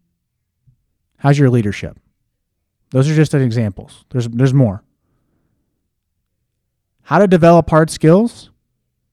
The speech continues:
Pretty simple. You gotta have an instructor or someone that's, that knows how to get you those skills, or learn on your own, be self-taught. And then on your soft skills,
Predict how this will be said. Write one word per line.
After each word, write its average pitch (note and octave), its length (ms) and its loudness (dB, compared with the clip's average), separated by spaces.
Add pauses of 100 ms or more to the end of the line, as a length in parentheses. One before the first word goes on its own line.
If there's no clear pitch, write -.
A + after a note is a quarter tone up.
(160)
Pretty F#3 200 0
simple. E3 460 0 (1200)
You A#2+ 80 -10
gotta C3+ 180 2
have D#3 240 2
an A#2 100 0
instructor D#3 520 0
or C#3+ 40 2
someone D#3 360 4
that's, C#3+ 200 2 (180)
that C3 180 -4
knows C#3 220 2
how D3+ 100 0
to B2+ 180 -2
get A2+ 320 -6
you D#3+ 140 6
those D#3 180 6
skills, F3 500 -2 (920)
or C#3+ 140 4
learn C#3+ 220 4
on D#3+ 120 6
your D3 200 4
own, E3+ 320 2 (380)
be C3 120 -2
self-taught. D3 760 -4 (2000)
And C3+ 120 2
then D3+ 80 4
on E3 100 2
your D#3 100 2
soft F#3+ 380 -6
skills, A#2+ 560 -4